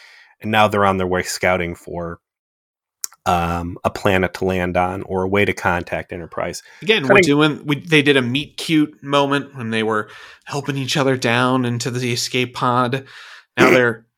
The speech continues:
Speaker 2: physically touching, and they're in contact with each other, and they're bickering. You know,
Speaker 1: Oh,
Speaker 2: it's
Speaker 1: it's a
Speaker 2: like
Speaker 1: very tight escape pod and rolling
Speaker 2: Yeah.
Speaker 1: over. "Let me get my hand under your butt.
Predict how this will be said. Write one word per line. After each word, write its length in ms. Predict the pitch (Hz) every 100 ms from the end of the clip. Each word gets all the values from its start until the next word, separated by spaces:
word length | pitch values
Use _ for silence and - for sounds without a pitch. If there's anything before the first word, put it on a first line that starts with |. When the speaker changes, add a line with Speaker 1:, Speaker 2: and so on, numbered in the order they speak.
| _ -
Speaker 2:
physically 1000 | - - 170 151 156 160 143 139 135 135
touching, 920 | - 147 139 160 139 135 135 135 131 _ -
and 120 | 127
they're 100 | 123
in 60 | 117
contact 580 | - 123 123 127 120
with 100 | -
each 160 | 127 123
other, 340 | 131 127 123 123
and 100 | 110
they're 140 | 95 -
bickering. 800 | - 156 147 135 127 127 127 117 - - - _
You 100 | 147
know, 60 | 147
Speaker 1:
Oh, 80 |
Speaker 2:
it's 20 | 147
Speaker 1:
it's 40 | 190
a 20 |
Speaker 2:
like 60 | 175
Speaker 1:
very 180 | 143
tight 280 | 135 143 135
escape 460 | 135 - - 127 127
pod 420 | - 123 123 107
and 360 | 98 95 95 -
rolling 360 | 113 110 110 110
Speaker 2:
Yeah. 60 | 107
Speaker 1:
over. 240 | 104 107
"Let 80 | 104
me 60 | 107
get 120 | 113
my 140 | 113
hand 280 | 104 104 104
under 200 | 101 101
your 160 | 104 101
butt. 340 | 95 98 98